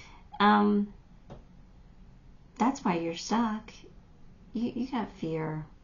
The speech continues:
Leo, I think you need to be honest with yourself. I think that if you really do feel like this person is your soulmate, then I think you need to go for it.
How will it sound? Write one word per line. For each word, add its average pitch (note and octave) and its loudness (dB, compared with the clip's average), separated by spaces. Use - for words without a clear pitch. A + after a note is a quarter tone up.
Leo, A3 2
I G#3+ 2
think A#3+ 2
you A#3 2
need G#3+ 0
to F#3+ -4
be F#3 -4
honest D#3+ -2
with D#3 -4
yourself. - -8
I G#3 0
think A#3+ -2
that G#3+ -4
if G3 -2
you G3+ 2
really A3+ 2
do A3 0
feel G3 0
like F#3 -2
this F3+ -6
person F3 -4
is F3 -6
your F3 -6
soulmate, E3 -6
then F#3+ 0
I G3 2
think A3+ -4
you A#3 2
need A#3 2
to A3+ -4
go A3+ -2
for E3+ -4
it. - -12